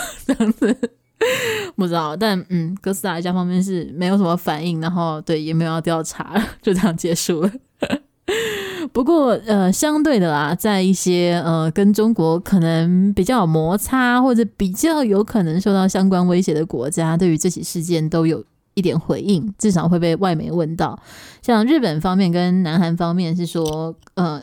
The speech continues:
他们回应很类似啊，大概就是会依法击落之类的。那台湾的回应就很官腔，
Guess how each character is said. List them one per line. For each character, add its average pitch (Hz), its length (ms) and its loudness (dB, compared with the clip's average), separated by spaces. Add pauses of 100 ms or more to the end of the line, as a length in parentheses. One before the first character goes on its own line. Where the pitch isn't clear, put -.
他 294 180 -4
们 277 80 2
回 190 120 2
应 202 60 6
很 156 120 0
类 160 140 0
似 165 220 -4
啊， 143 80 -4
大 185 100 -2
概 196 120 0
就 196 100 2
是 175 200 2
会 180 140 -2
依 170 140 -2
法 160 180 -2
击 160 300 -4
落 190 280 0 (120)
之 170 160 -2
类 156 160 -4
的。 - 160 -16 (420)
那 190 260 0
台 190 280 -4
湾 311 160 0
的 339 100 0
回 180 220 0
应 180 160 6
就 185 180 2
很 - 300 -6
官 156 240 -2
腔， 165 380 -4